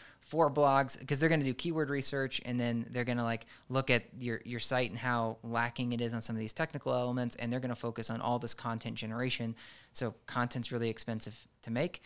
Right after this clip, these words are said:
and so they're gonna be like, "Hey, a thousand bucks a month or two thousand bucks a month," and you're gonna feel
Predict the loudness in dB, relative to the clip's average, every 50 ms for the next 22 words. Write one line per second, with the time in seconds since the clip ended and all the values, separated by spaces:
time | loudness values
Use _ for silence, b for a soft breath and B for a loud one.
0 | B B B B -6 -4 -2 0 2 4 4 4 4 2 2 2 2 2 2 2
1 | 0 -2 -8 _ 0 2 2 2 0 -2 -6 -8 -2 2 2 4 4 4 2 2
2 | 2 0 0 0 -2 -2 -4 -6 -8 -10 -10 -6 -6 -4 -2 0 0 0 -2 -2
3 | -4 -4 -4 -4 -4 -4 -4 -6 -8 -12 -18 b b b b b b b _ -6
4 | -4 -2 -2 -4 -6 -8 -4 -2 0 2 2 2 0 0 0 0 0 2 2 2
5 | 2 0 -2